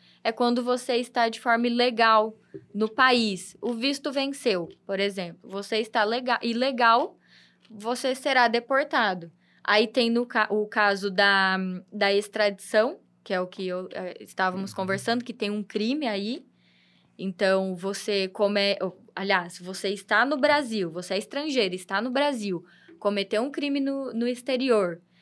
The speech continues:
Speaker 1: já tem sentença penal transitada em julgado, e aí o país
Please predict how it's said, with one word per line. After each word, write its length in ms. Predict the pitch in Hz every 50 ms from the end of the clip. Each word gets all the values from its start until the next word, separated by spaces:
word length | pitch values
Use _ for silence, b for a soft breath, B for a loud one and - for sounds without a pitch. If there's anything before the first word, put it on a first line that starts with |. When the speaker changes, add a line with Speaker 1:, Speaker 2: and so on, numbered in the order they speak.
| b b b b _ _
Speaker 1:
já 240 | - 170 190 180 190
tem 240 | - - 208 240 269
sentença 720 | 262 - 330 277 262 254 254 254 233 247 262 254 - 269
penal 500 | 269 - 233 202 196 190 196 208 220 226
transitada 540 | 220 208 202 208 202 - - 196 196 196 208
em 60 | 208
julgado, 600 | 190 202 196 185 185 185 190 196 202 233 233 285
e 140 | 294 277 262
aí 220 | 254 240 233 233 240
o 60 | 247
país 640 | 240 - 254 233 220 214 220 220 233 262 254 -